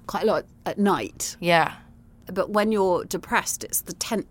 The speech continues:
Speaker 1: you're just like
Speaker 2: Yeah, the, when my anxiety is very, very bad, that also does it, and it's the medication. I think it's a sort of double whammy of the two.
Speaker 1: Do you have any kind of techniques or tips on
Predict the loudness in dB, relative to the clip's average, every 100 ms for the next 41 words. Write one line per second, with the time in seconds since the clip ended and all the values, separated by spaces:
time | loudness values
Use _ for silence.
0 | -12 -10 -6 -4 -6 -2 4 6 6 4
1 | 2 4 4 6 6 6 6 6 4 2
2 | 0 4 4 4 2 4 4 4 2 2
3 | 4 4 4 2 2 2 0 2 4 4
4 | 2 -2 0 0 0 -4 -4 -6 -6 -4
5 | -4 -4 -4 -8 -8 -2 -2 0 0 2
6 | 2 2 2 -4 -8 -6 -4 -2 -4 -8
7 | -16 -20 -8 -6 -4 -2 -4 -2 -4 -4
8 | -4 -6 -6 -8 -8 -6 -6 -8 -10 -14
9 | -12 -10 -10 -10 -8 -8 -8